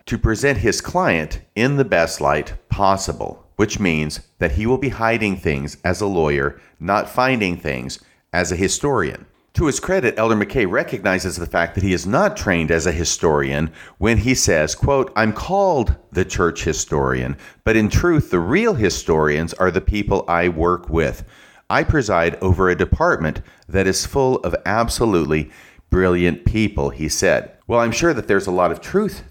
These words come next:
to that and that they are brilliant. But the main distinction isn't whether they're brilliant. The main distinction is that he is a lawyer who presides over a department full of real historians.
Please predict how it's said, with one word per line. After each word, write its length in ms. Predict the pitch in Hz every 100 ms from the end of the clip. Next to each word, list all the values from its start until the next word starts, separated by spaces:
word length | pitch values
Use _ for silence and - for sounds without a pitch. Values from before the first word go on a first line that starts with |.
| _
to 240 | - 110
that 340 | 139 69 71 101
and 100 | 101
that 120 | 98
they 160 | 107 110
are 480 | 120 143 113 - -
brilliant. 540 | 92 101 101 76 - - -
But 140 | 110
the 80 | 120
main 240 | 143 208
distinction 640 | 170 - - 82 - 87 82
isn't 300 | 117 147 110
whether 240 | 107 98
they're 180 | 90 82
brilliant. 640 | 69 107 151 98 67 65 - _
The 80 | 110
main 200 | 170 202
distinction 600 | 143 - 82 - 87 78
is 140 | 98 82
that 180 | 90
he 180 | - 160
is 120 | 147
a 60 | 104
lawyer 560 | 107 139 87 73 82 - -
who 120 | 131
presides 600 | - 120 110 120 139 131
over 500 | 90 71 67 76 82 - _
a 80 | 107
department 520 | 110 107 113 98 120
full 360 | - 73 71 -
of 160 | 90
real 200 | 90 85
historians. 800 | 78 92 - 160 135 78 50 -